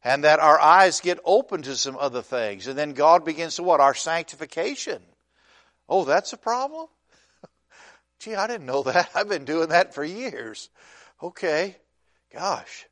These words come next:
Thank you, Lord. Oh, th-, that's a problem too? <laughs> You know, I mean, as, as you go through things and as you read your Bible and you're around the preaching and,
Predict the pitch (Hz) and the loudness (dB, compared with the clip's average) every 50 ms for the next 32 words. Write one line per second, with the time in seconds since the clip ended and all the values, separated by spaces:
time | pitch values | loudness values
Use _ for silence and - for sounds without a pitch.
0 | _ _ _ _ _ _ _ _ _ _ _ _ _ _ - 117 151 214 208 - | _ _ _ _ _ _ _ _ _ _ _ _ _ _ -8 -6 -6 -6 -6 -6
1 | 160 143 143 147 165 196 208 202 196 165 _ - - 160 - _ _ _ 120 _ | -6 -4 -2 -2 -2 -2 -4 -6 -12 -20 _ -10 -8 -8 -8 _ _ _ _ _
2 | _ _ _ _ _ _ _ - - _ _ _ _ _ - 107 147 208 220 - | _ _ _ _ _ _ _ -16 -16 _ _ _ _ _ -4 -2 -2 -2 -2 -6
3 | 311 294 - 349 330 330 330 339 349 349 349 320 - - - 311 330 339 349 311 | -10 -10 -8 -8 -6 -6 -6 -8 -10 -10 -14 -14 -14 -12 -12 -10 -10 -8 -10 -10
4 | - _ _ - - 220 - 226 180 190 233 233 220 185 - - - - - - | -12 _ _ -4 0 4 6 6 4 4 2 0 0 -2 -4 -10 -20 -20 -14 -2
5 | - 254 240 220 - - - - - - - - 185 202 202 - 196 196 147 165 | 2 4 4 4 4 -2 -8 -12 -14 -14 -4 2 2 2 2 2 -2 -2 2 4
6 | 202 240 285 - - 226 196 - 196 190 202 190 - 185 180 175 156 131 160 151 | 4 4 4 2 -2 -8 -6 -2 -2 -4 -4 -4 -6 -4 -2 -2 -2 -2 -4 -2
7 | 151 185 208 175 156 170 151 160 180 208 240 202 175 165 151 151 147 151 170 170 | -2 -2 -2 -2 -4 -2 2 4 4 6 4 2 0 -4 -6 -4 -2 2 2 4
8 | 175 170 151 147 - - 180 208 254 226 - 170 160 143 131 123 120 110 | 2 2 0 -4 -6 -4 -6 -6 -6 -6 -8 -8 -6 -6 -6 -6 -6 -8